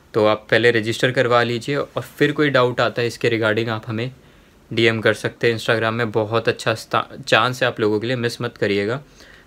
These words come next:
क्योंकि अभी आप सभी वेट कर रहे थे डिफरेंट, डिफरेंट स्टेट के ट्रायल का। तो जाइए, अभी एक और जो लास्ट ट्रायल अपडेट है आज का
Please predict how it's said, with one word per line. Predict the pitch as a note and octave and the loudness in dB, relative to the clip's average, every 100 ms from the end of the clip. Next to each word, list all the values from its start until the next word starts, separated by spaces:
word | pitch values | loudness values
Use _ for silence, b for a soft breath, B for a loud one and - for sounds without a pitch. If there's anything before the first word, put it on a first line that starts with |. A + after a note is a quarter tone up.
| - | -6
क्योंकि | B2 A#2+ | -4 2
अभी | C3+ A#2+ C3 C3+ | 2 2 0 -2
आप | - B2 - - | -2 -4 -6 -2
सभी | B2+ A#2+ B2+ | 0 0 0
वेट | A#2 A#2+ | 2 2
कर | - A#2 | 2 0
रहे | A2 | 2
थे | B2 | 0
डिफरेंट, | A2 G#2+ A2 A#2+ A2+ | -2 0 0 2 2
डिफरेंट | A2 - A2+ | -2 -4 -6
स्टेट | - A2 G#2 | -4 -2 -2
के | - | -4
ट्रायल | G#2+ - G2+ G2+ | -4 -2 -2 -2
का। | A2+ C3 - B B B _ - | -4 -6 -10 B B B _ -4
तो | A2 G2+ G2+ | 0 2 0
जाइए, | G2 G#2 A#2+ D#3 - | 2 2 2 -2 -4
अभी | A2+ A2+ A#2 - _ - | -2 -2 -2 -4 _ -4
एक | B2+ C3 | -2 4
और | B2+ | 2
जो | A#2 A#2 | 2 0
लास्ट | G#2+ A#2 B2+ | 4 2 2
ट्रायल | B2+ A#2 | 0 2
अपडेट | A#2 G#2+ A2 A#2+ | 2 0 -2 0
है | |
आज | G#2+ G#2 | -2 -2
का | - B2+ | -2 -4